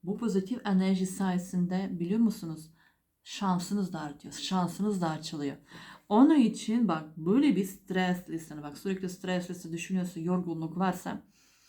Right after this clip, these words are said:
ve bu sizin yıldızını düşürüyor, sizin şansınızı kapatıyor. Ne yapacaksın? Bir kalabalığa gireceksin. Bir kalabalığa gideceksin, bir kursa, bir spora. Bak kalabalıkta ne yapacaksın? Bu enerji dağıtacaksın. Bu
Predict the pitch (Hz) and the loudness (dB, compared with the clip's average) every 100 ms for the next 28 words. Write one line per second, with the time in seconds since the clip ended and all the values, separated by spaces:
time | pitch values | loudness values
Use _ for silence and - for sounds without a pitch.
0 | - - - 185 - 185 190 208 190 160 | -20 -12 -4 -2 -2 0 2 4 4 2
1 | 175 190 202 185 - 202 190 190 180 151 | 0 2 2 2 0 2 2 2 -2 -2
2 | 175 - 165 160 160 180 175 180 175 147 | -2 -2 -2 -2 -2 -2 -2 -2 -4 -10
3 | 135 - - - _ _ _ _ _ _ | -12 -16 -20 -20 _ _ _ _ _ _
4 | _ _ _ - 196 208 247 - 170 - | _ _ _ 0 6 8 6 2 -6 -6
5 | 233 - - - _ - 165 226 - 196 | -6 -8 -12 -20 _ -6 -2 -2 0 4
6 | 180 160 170 190 165 160 156 151 - - | 4 4 4 4 4 2 0 -2 -6 -14
7 | - _ - _ _ 165 226 220 165 160 | -20 _ -20 _ _ -2 -2 0 0 2
8 | 165 180 180 165 160 - 156 165 - 190 | 4 4 2 0 -4 -6 -6 -6 -4 -6
9 | - 160 165 - 190 180 175 165 - 202 | -4 -6 -6 -4 0 0 0 -4 0 2
10 | 214 208 233 - 208 233 226 202 - 180 | 4 4 2 0 2 2 2 -6 -8 -4
11 | 175 185 165 170 175 170 170 165 165 165 | -2 0 0 0 -2 -2 -2 -4 -6 -6
12 | 165 - - 165 202 190 | -8 -8 -10 2 4 4